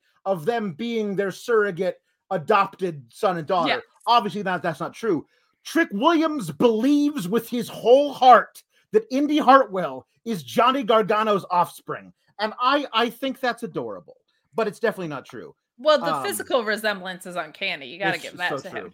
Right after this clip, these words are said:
Speaker 1: It's so true. Uh, also, the, the accents, they're so similar.
Speaker 2: So
Speaker 1: Because they're
Speaker 2: similar.
Speaker 1: so she grew up in Cleveland, just like Johnny.
Speaker 2: Mm-hmm.
Speaker 1: Um, but, uh, but he says, uh, "Your daughter has been all up in his D Ms,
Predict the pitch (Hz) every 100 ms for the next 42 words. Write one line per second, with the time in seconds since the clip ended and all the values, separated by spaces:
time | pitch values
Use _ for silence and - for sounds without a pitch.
0 | _ 110 - 110 - 85 _ 139 139 170
1 | 165 160 131 107 127 117 120 160 185 -
2 | 78 _ _ 123 - 104 - 85 73 _
3 | _ _ - 254 220 170 156 151 - -
4 | _ _ 151 131 160 139 147 131 120 202
5 | 214 120 101 113 104 95 - 139 120 -
6 | _ _ _ - 220 208 202 180 - 139
7 | 110 247 - _ 190 185 180 175 - 160
8 | 196 185 247 233 185 - 185 180 151 139
9 | 226 208 120 226 285 302 185 160 180 _
10 | _ _ _ _ _ 190 175 165 208 247
11 | 277 269 254 202 180 240 135 233 226 233
12 | 277 190 143 - -